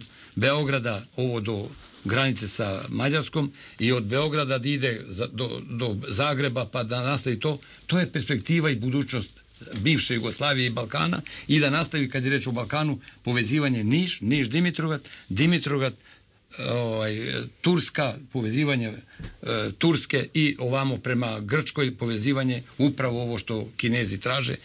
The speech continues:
i zahtevaju, da oni zbog prevoza traže to, ne traže zbog, e, e, lepe zemlje, koliko je Srbija, je najlepša zemlja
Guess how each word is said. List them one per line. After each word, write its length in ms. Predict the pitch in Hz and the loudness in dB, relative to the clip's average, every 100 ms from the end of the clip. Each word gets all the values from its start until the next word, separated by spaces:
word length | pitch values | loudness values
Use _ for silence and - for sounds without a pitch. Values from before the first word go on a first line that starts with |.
| - - | -6 0
i 60 | |
zahtevaju, 540 | 104 101 - 123 120 104 | 0 2 0 2 0 -2
da 140 | 104 | -2
oni 280 | 117 117 120 - - | -2 -4 -6 -10 -10
zbog 220 | 87 104 | -4 -4
prevoza 480 | - 117 156 131 98 | 0 2 4 2 -2
traže 320 | 92 101 87 | -4 -4 -4
to, 120 | 90 98 | -4 -4
ne 140 | 113 | -4
traže 260 | 117 117 120 | -2 -2 -2
zbog, 280 | 113 139 98 - - - | -2 -4 -4 -14 -18 -10
e, 60 | - | -8
e, 60 | 82 - - 156 156 156 | -6 -6 -4 -2 0 4
lepe 280 | 151 160 143 | 4 4 2
zemlje, 340 | 107 143 127 104 | 2 2 2 2
koliko 260 | 135 104 | -2 -2
je 60 | 104 | -2
Srbija, 320 | - 117 123 | 0 0 0
je 100 | 113 | 0
najlepša 440 | 120 131 117 123 | 0 0 -2 -4
zemlja 320 | 110 151 131 | -2 0 -2